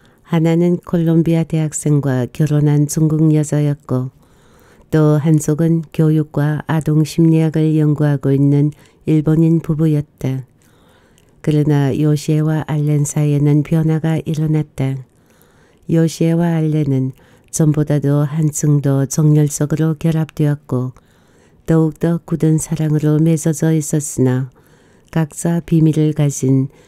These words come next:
외로운 생활을 하기 시작했다. 그리고 그들은 이 작고 조촐한 아파트가 천당처럼 보일 빈민굴의 아들딸이 아니었다. 또한 그들은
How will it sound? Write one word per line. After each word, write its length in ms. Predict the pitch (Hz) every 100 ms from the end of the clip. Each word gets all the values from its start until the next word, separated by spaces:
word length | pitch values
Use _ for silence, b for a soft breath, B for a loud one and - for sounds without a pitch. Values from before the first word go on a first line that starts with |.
| b -
외로운 480 | 147 147 147 147
생활을 560 | 147 156 151 156 160 160
하기 300 | 165 151 165
시작했다. 840 | - - 156 - 151 _ 131 131 - _ b b b b b b -
그리고 420 | 165 151 143 147
그들은 560 | 143 147 139 143 139 143 b b b -
이 200 | 156 156
작고 640 | 147 156 160 - 147 147
조촐한 640 | 143 160 147 - 151 160 160
아파트가 760 | 151 - 147 - - 127 131 -
천당처럼 800 | - 160 151 147 - 147 147 143
보일 480 | 147 143 139 139 143 b b b -
빈민굴의 760 | 165 151 156 151 143 147 147 -
아들딸이 640 | 156 160 151 160 156 160
아니었다. 680 | 156 156 151 151 - 123 127 127 b b b b b b b -
또한 320 | 160 160 165
그들은 560 | 151 143 139 139 143